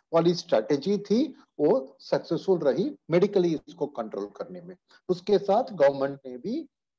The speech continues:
साढ़े दस प्रतिशत जीडीपी की इक्कीस लाख करोड़ का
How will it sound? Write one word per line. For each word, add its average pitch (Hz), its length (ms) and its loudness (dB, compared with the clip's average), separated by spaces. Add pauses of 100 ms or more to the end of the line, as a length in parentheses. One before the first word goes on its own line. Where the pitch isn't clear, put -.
(140)
साढ़े 143 220 -4
दस 170 160 -4
प्रतिशत 160 560 -12 (180)
जीडीपी 143 420 -10
की 143 160 -14
इक्कीस 131 460 -14
लाख 131 260 -8
करोड़ 139 260 -6
का 156 440 -8